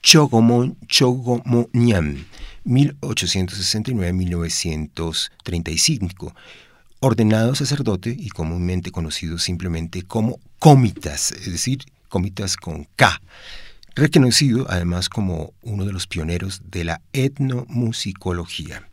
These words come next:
De él escucharemos adaptadas para viola y percusión, piano y voz por Tigran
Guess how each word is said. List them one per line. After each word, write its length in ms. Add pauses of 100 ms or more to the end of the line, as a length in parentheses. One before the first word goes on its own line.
(680)
De 220
él 180 (520)
escucharemos 680 (100)
adaptadas 840 (120)
para 380
viola 580
y 140 (340)
percusión, 800
piano 400
y 140
voz 360 (460)
por 260 (180)
Tigran 480